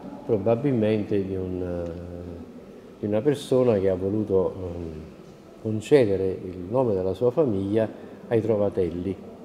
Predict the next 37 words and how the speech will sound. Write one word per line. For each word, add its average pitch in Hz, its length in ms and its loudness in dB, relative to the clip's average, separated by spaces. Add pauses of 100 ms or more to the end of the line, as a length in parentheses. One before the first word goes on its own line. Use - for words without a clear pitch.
(240)
di 98 80 -8
quel 87 220 -6
periodo. 82 460 -8
E - 140 -12
questa 110 260 -6
è - 20 -6
molto 92 280 -10
bella, 120 380 -2
sta - 180 -8
storia. 110 460 -4 (360)
Ma - 140 -6
in 117 100 -6
tutta - 240 -6
Italia 165 300 2
è 98 80 0
così, 101 260 -2
guarda 131 280 2
che 98 160 0
duemila 123 420 2
bambini 117 580 2 (460)
all'anno 117 480 4
venivano 98 380 2
abbandonati 117 760 4 (880)
e, 139 120 4
eh, 107 360 -4
c'era 120 220 0
tutto 156 280 -2
un 123 100 2
mercato, 92 1600 -2
eh, - 400 -20
c'era 123 220 2
il 104 180 -4
turno 139 320 0
di 107 120 -2
guardia 107 500 4
delle 101 240 -4
suorine, 113 640 -4